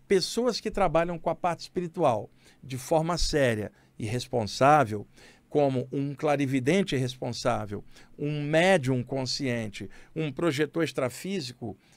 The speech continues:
responsável, essas pessoas veem a atividade dos assédios espirituais e revelam essa atividade, seja comunicando aqui num programa, num podcast, escrevendo um texto, publicando um livro,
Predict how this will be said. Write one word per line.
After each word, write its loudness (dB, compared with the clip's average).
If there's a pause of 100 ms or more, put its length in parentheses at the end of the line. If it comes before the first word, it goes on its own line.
responsável, 0 (260)
essas 0
pessoas 0
veem 0 (300)
a 2
atividade 0
dos -2
assédios 0
espirituais -2 (400)
e 0
revelam 4
essa 0
atividade, 0 (280)
seja 2
comunicando 0
aqui -4
num -4
programa, -2 (300)
num 0
podcast, 2 (220)
escrevendo 2
um -4
texto, -2 (280)
publicando 2
um 0
livro, 2